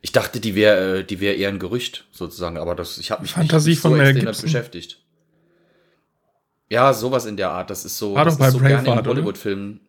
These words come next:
Speaker 2: <laughs>
Speaker 1: Ja, ja, ja. Ja, gut, das ist, äh, reden wir nicht über den Film, sonst öffnen wir die Büchse der Pandora. Ich dachte, das wär, das wär tatsächlich eher so eine hollywoodeske Interpretation von, äh, von einfach nur sehr kleinen Zeremonien.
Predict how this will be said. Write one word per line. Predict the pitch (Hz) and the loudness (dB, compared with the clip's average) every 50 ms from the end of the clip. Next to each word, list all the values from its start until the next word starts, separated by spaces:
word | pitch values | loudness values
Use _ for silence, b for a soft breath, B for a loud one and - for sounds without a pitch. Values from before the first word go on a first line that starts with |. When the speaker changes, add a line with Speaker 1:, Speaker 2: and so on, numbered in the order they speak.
| - | -8
Speaker 2:
<laughs> | 160 139 - | -8 -6 -4
Speaker 1:
Ja, | - 98 101 101 | -4 -2 0 0
ja, | 98 95 | 0 0
ja. | 95 92 90 90 92 - _ _ _ _ | 0 -2 -2 -4 -6 -8 _ _ _ _
Ja, | - 82 85 87 87 87 | -4 -2 0 2 2 0
gut, | - - 127 - - | 2 0 -2 -2 -2
das | 78 76 - | -8 -12 -10
ist, | - 82 - - - | -10 -8 -8 -6 -6
äh, | 76 78 78 - 87 - _ _ _ _ _ _ _ _ _ - 113 101 - - _ | -6 -6 -6 -8 -12 -16 _ _ _ _ _ _ _ _ _ -20 -20 -20 -20 -8 _
reden | 82 78 - | -6 -4 -2
wir | 80 | -2
nicht | 78 80 | -2 0
über | 80 78 80 | -2 0 0
den | 78 78 78 | -2 -2 -2
Film, | - 90 90 82 76 | -2 0 0 0 -2
sonst | 78 73 76 73 - - - - - _ _ _ _ _ _ _ _ _ _ _ _ | -4 -4 -4 -6 -8 -10 -12 -16 -18 _ _ _ _ _ _ _ _ _ _ _ _
öffnen | - - - 85 78 | -16 -10 -8 -6 -6
wir | 80 73 | -4 -4
die | 76 78 76 | -4 -4 -4
Büchse | - - 78 - 82 | -6 -6 -8 -6 -4
der | 80 80 | -4 -4
Pandora. | 78 82 80 76 92 98 90 82 80 - B B B B B B B B B B - - - | -4 -4 -4 -2 -2 -2 -2 -4 -6 -8 B B B B B B B B B B -8 -2 0
Ich | 147 135 | 0 2
dachte, | - - - - 120 | 2 2 2 2 2
das | - 139 117 - | 2 2 2 2
wär, | 131 131 131 131 | 4 4 4 2
das | 123 120 - - | 0 -2 -4 -4
wär | 113 120 117 | -4 -4 -4
tatsächlich | - 120 117 - 120 120 123 113 131 - | -6 -8 -8 -6 -6 -6 -6 -6 -4 -2
eher | 95 113 | -2 -2
so | 113 117 117 | -2 -2 -4
eine | 113 110 110 110 110 110 110 B B B B B B B B B | -4 -2 -2 -2 -4 -4 -6 B B B B B B B B B
hollywoodeske | - - 127 123 127 120 120 110 - 113 110 - - - 117 | 0 2 4 4 6 4 4 4 4 2 2 2 2 0 0
Interpretation | - - 117 - - 110 104 110 104 104 - - 110 107 117 123 127 120 | 2 2 0 0 0 -2 2 2 2 0 2 2 4 4 4 2 0 -4
von, | - - 110 107 104 104 104 104 104 - | -2 0 2 2 2 2 -2 -4 -4 -4
äh, | - 98 98 95 95 95 | -2 0 2 2 2 2
von | 95 - - - | 0 -2 -6 -4
einfach | - 101 101 - 107 | -2 -2 -2 0 0
nur | 104 95 | 0 0
sehr | 95 92 98 110 - | 0 2 0 0 0
kleinen | - - 104 101 120 123 117 98 | 2 2 2 2 2 0 -2 -2
Zeremonien. | - - 82 80 82 82 82 82 82 80 80 80 85 | 0 -2 -2 -2 -2 -4 -4 -4 -6 -6 -6 -8 -10